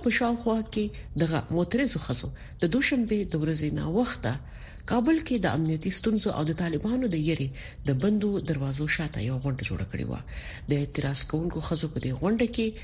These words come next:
طالبان په رسمیت ونه پیژني، شعارونه ورکړل شوي. دغه شبکې په یوې خپرې شوې اعلامیه کې ویلي چې ملګرو ملتونو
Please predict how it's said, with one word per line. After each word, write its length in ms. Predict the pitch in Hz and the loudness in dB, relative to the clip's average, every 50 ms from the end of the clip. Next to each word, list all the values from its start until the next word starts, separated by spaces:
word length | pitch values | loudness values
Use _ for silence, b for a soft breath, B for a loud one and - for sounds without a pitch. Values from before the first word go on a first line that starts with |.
| B B B - - 190 | B B B 0 2 4
طالبان 440 | 190 190 208 190 254 277 285 285 277 - | 4 6 4 4 2 0 -2 -4 -2 -2
په 120 | - 170 | 0 0
رسمیت 360 | 160 156 - - 165 156 151 151 | 0 0 0 0 0 0 0 0
ونه 220 | 160 185 208 202 214 | 0 0 2 2 2
پیژني، 320 | 208 202 208 196 196 196 196 190 - | 2 4 2 2 2 2 0 0 0
شعارونه 380 | - 156 143 147 143 139 143 139 135 | 0 0 0 0 0 0 0 0 -2
ورکړل 300 | 131 135 131 - 123 127 - | -2 -4 -2 -2 -2 -2 0
شوي. 220 | - 110 - 71 - B B B B B B B B - - | -2 -2 -4 -4 -6 B B B B B B B B 0 0
دغه 180 | - 180 185 - | 2 2 2 2
شبکې 400 | 208 190 180 196 190 - 233 233 240 233 - - - - - | 2 0 0 -2 -2 -2 -2 -2 -2 -4 -8 -10 -12 -4 -2
په 80 | - 160 | 0 2
یوې 180 | 156 143 147 156 151 - | 2 2 0 -2 -2 -6
خپرې 360 | - - - - 139 135 135 160 - | -8 -8 -4 -2 -2 0 2 2 2
شوې 200 | - 247 220 180 - - | 4 4 4 2 0 0
اعلامیه 360 | 147 147 147 143 143 156 160 156 | 0 0 0 0 0 0 0 0
کې 80 | - 175 147 | 0 2 2
ویلي 240 | 170 185 214 233 233 B B B B B B | 2 2 2 0 -2 B B B B B B
چې 80 | - - 156 | 0 2 2
ملګرو 340 | 156 151 139 170 170 156 151 147 | 2 2 2 2 2 2 2 0
ملتونو 360 | 147 147 147 - 190 202 | 0 -2 -2 0 0 0